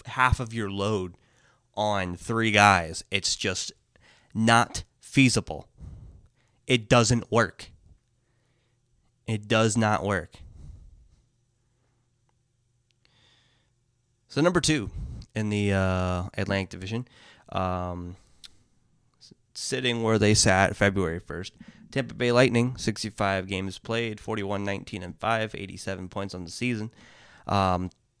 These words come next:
Tampa Bay has been quite a story, uh, in this, uh, regular season, uh, to say the least.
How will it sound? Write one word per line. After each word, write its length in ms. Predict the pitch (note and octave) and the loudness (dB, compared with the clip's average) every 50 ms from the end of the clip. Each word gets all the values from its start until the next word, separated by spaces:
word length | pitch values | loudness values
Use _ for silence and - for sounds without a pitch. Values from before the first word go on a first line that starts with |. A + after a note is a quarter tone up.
| _ _ _ _ | _ _ _ _
Tampa 300 | - - F#3 F#3 F#3+ F3+ | 2 2 2 2 0 -4
Bay 380 | C#3+ A2+ C3 B2 B2+ C3 C3 C3+ - - - - - - - - - - - | -2 0 2 2 2 2 0 -2 -4 -8 -12 -10 -10 -10 -10 -10 -10 -10 -8
has 120 | B2 A2+ | -8 -6
been 160 | - - A2 G#2+ | -6 -6 -6 -6
quite 300 | - - G#2 A#2 A2 B2 | -2 0 0 0 0 0
a 80 | B2 | -2
story, 560 | A2 - - - A2+ G#2 G#2+ F#2+ D#2+ D#2 - - - - - - - - - _ - _ _ _ _ _ _ _ _ - - | -2 -2 -2 0 0 0 0 0 -2 -4 -8 -14 -14 -14 -14 -14 -16 -18 -20 _ -20 _ _ _ _ _ _ _ _ -12 -4
uh, 420 | - F#2+ F2+ F2 E2+ E2+ D#2+ - - - | -2 0 0 0 -2 -4 -8 -12 -12 -8
in 460 | - G2+ G2 G2 G2 F#2+ F#2 F#2 F#2 - - - - - - - _ _ _ _ _ _ _ _ - | -6 -4 -2 -2 -2 -2 -2 -4 -6 -8 -14 -18 -20 -20 -20 -20 _ _ _ _ _ _ _ _ -10
this, 300 | - G2+ F#2+ F2+ - - | -6 -6 -4 -4 -4 -4
uh, 400 | F2+ F#2 F2 F2 E2+ E2 E2+ - - - - | -4 -4 -4 -4 -6 -8 -10 -12 -14 -10 -4
regular 340 | - G#2 G#2 G2+ G2 F#2 F#2 | -2 0 2 2 2 0 0
season, 460 | F#2 - A2+ A2 A2 G#2+ A#2 A#2+ A#2 - - - - - _ - - | 0 2 2 2 2 2 0 -2 -4 -6 -10 -20 -20 -20 _ -10 -4
uh, 180 | F#2 F#2 F#2 F2+ | -2 -2 -2 -2
to 100 | F2+ F2+ | -2 -2
say 220 | - - F#2+ F#2+ | 0 0 0 0
the 80 | F2+ E2+ | -2 -4
least. 300 | D#2+ E2+ E2 E2 - | -6 -6 -8 -8 -12